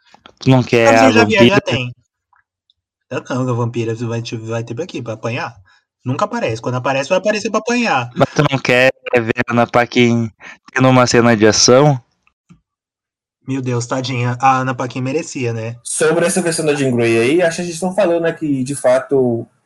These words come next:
Speaker 3: após o Wanda matar o Professor X, né,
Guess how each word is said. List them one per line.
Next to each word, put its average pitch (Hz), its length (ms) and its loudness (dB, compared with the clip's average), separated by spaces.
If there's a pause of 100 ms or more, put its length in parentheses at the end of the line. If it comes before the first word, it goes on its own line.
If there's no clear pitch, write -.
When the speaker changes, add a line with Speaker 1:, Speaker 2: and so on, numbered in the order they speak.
(260)
Speaker 3:
após 143 400 2
o 143 80 2
Wanda 143 260 4
matar 131 380 2
o 120 60 -2
Professor 123 360 -8
X, 175 380 0
né, 202 180 0